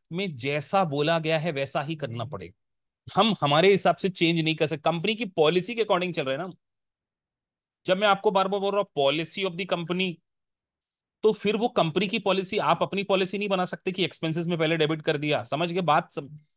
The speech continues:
क्वेश्चन में आपको क्या बोला गया है? Policy of the company।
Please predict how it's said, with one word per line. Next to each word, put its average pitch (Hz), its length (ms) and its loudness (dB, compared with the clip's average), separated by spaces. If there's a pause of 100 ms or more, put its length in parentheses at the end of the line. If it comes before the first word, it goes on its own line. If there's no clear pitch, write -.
(200)
क्वेश्चन 175 380 -2
में 233 120 -4
आपको 208 280 -2
क्या 208 200 2
बोला 175 260 2
गया 110 180 -4
है? 87 60 -12 (4000)
Policy 208 580 2
of 175 140 -2
the 185 160 -8
company। 113 360 -8